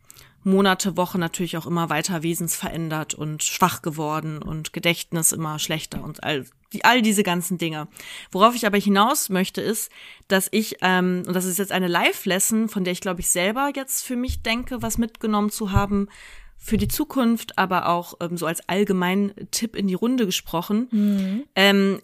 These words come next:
Speaker 1: Leute haben ganz unterschiedlich darauf reagiert,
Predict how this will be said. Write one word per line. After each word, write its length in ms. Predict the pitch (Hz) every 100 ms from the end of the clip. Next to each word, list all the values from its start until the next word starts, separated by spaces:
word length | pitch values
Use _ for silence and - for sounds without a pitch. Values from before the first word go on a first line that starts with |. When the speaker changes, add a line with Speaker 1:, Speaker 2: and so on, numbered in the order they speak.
| -
Speaker 1:
Leute 440 | 190 202 262 269
haben 260 | 214 214 208
ganz 400 | 170 214 240 -
unterschiedlich 720 | 208 220 226 214 233 214 202
darauf 440 | 185 175 190 -
reagiert, 560 | 196 180 170 190 208 202